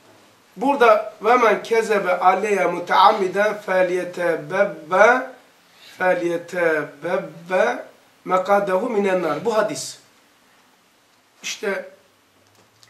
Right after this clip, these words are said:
Peygamber aleyhissalatü vesselam demediğini diyen,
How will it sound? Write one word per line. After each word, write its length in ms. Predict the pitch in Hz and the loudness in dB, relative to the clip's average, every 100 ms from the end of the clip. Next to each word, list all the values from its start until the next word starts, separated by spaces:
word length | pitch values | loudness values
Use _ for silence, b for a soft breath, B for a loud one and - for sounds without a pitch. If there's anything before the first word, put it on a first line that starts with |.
| - | -2
Peygamber 380 | 220 233 226 208 | 2 4 4 2
aleyhissalatü 600 | 190 175 202 190 180 170 | 2 0 -2 0 -2 -4
vesselam 500 | - 170 202 233 - - _ _ _ | -4 -2 0 -2 -6 -20 _ _ _
demediğini 680 | 151 226 196 165 156 135 135 | 0 2 2 0 -2 -4 -8
diyen, 380 | 147 131 104 | -8 -6 -8